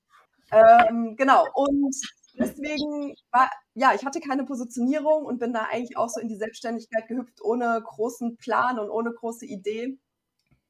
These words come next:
Und deswegen, äh, ja, kann ich da auch sehr mitfühlen und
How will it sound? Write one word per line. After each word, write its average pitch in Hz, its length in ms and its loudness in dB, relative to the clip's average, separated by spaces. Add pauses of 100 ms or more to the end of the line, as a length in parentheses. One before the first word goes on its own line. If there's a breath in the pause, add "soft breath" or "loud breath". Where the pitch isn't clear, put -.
(120)
Und 214 140 -4
deswegen, 214 600 -2
äh, 196 300 -2
ja, 196 200 0
kann 247 240 -2
ich 277 120 -6
da 233 220 4
auch 240 140 2
sehr 233 180 0
mitfühlen 294 680 -4
und - 420 -8